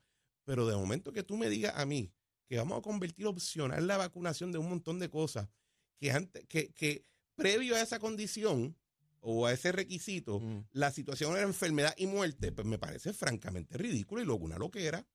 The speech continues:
Speaker 2: Yo creo igual que tú. ¿Qué te parece este asunto de Terestela? A mí, de verdad que me llama la atención y no lo digo con un sentido de, de, de, de, de burlarme de eso, ni mucho menos. O sea, aspira a ser alcaldesa de la ciudad capital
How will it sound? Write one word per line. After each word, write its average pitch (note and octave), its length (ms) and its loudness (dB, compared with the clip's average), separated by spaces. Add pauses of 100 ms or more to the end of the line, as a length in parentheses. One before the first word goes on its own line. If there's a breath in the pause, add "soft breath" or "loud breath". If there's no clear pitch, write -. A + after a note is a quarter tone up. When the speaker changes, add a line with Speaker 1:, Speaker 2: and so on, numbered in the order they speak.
(120)
Speaker 2:
Yo B2+ 180 -8
creo C#3+ 340 -4
igual B2 280 -6
que C#3+ 140 -14
tú. G#2+ 200 -16 (400)
¿Qué E3 140 -2
te G#3+ 140 -2
parece A3 500 -2
este G#3 200 -6
asunto G3+ 520 -6
de G#3 100 -6
Terestela? D3 600 -8
A A#2 40 -6
mí, E3+ 460 -4
de C3+ 120 -10
verdad A#2+ 200 -4
que F3+ 100 -14
me F#3+ 120 -6
llama F#3+ 180 -6
la F#3+ 60 -4
atención F3+ 500 -6
y F#3+ 60 -4
no D3 100 -2
lo D#3+ 140 -4
digo D#3+ 240 -6
con F3 140 -14
un D#3+ 220 -8
sentido E3 460 -6
de, D#3+ 160 -4
de, C#3+ 300 -4
de, B2+ 180 -4
de, G2+ 340 -12 (120)
de C#3 100 -14
burlarme C#3+ 480 -4
de D#3 140 0
eso, D#3+ 240 -6 (100)
ni C3 80 -6
mucho C3 260 -4
menos. D#3+ 280 -4
O C#3 80 -12 (500)
sea, F#3 120 -4
aspira D#3 400 -4
a - 100 -12
ser C#3 200 -4
alcaldesa F#3 600 -4
de A3 100 -4
la D#3+ 80 -4
ciudad B2+ 300 -8
capital E3 640 -6